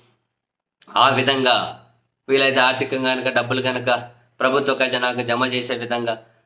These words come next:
రకరకాలుగా అయితే ఆయనను కార్నర్ చేయబోతున్నారన్నది స్పష్టం. తాజాగా మంత్రి కొల్లు రవీంద్ర గారు అసెంబ్లీలో మాట్లాడినటువంటి మాటలు చూస్తే అది ఈజీగా అర్థమవుతుంది.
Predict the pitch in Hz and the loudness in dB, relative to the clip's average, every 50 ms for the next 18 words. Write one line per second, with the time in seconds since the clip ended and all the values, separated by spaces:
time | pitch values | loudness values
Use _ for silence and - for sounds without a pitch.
0 | _ - 131 151 147 147 143 139 139 135 131 151 147 147 147 135 139 131 127 127 | _ 0 2 2 4 4 6 4 4 4 6 4 4 4 4 4 4 4 4 4
1 | 123 135 123 123 120 120 120 120 - 139 127 127 127 131 127 120 120 123 123 120 | 2 2 2 2 0 -2 -6 -2 0 2 2 2 0 -2 -4 -2 -2 -2 -2 -2
2 | 120 123 117 - 123 117 117 113 110 113 123 123 117 - - 123 117 117 - - | -2 -4 -4 -4 -4 -2 -2 -4 -2 -4 -6 -6 -8 -6 -4 -2 -2 -2 -2 -4
3 | 127 110 101 - _ _ _ _ _ _ _ _ _ - 127 127 127 123 131 127 | -4 -4 -4 -10 _ _ _ _ _ _ _ _ _ 0 2 2 4 2 2 2
4 | 123 127 123 120 117 117 120 120 120 113 - - - - - _ _ _ _ _ | 2 2 2 0 0 -2 -2 -4 -4 -4 -4 -8 -14 -20 -20 _ _ _ _ _
5 | _ _ - 131 131 135 135 123 123 123 131 131 123 123 123 123 123 120 113 110 | _ _ 0 2 2 4 4 2 2 2 0 0 0 0 0 0 0 0 -2 -4
6 | - - - _ _ _ _ _ 127 131 131 - 147 139 135 135 135 131 123 123 | -8 -12 -20 _ _ _ _ _ -2 -2 0 0 0 0 0 0 0 2 2 2
7 | 123 127 127 127 123 120 120 117 120 117 113 117 110 113 117 117 123 120 120 117 | 0 2 0 -2 -2 -2 -4 -4 -4 -4 -4 -2 0 0 0 0 0 -2 -4 -6
8 | 117 - - - 123 117 113 120 113 117 113 110 110 104 95 95 110 104 104 101 | -8 -4 -4 -4 -2 -2 -4 -4 -4 -4 -2 0 0 0 0 0 -2 0 0 -2
9 | 95 95 98 87 82 | -2 -2 -6 -8 -8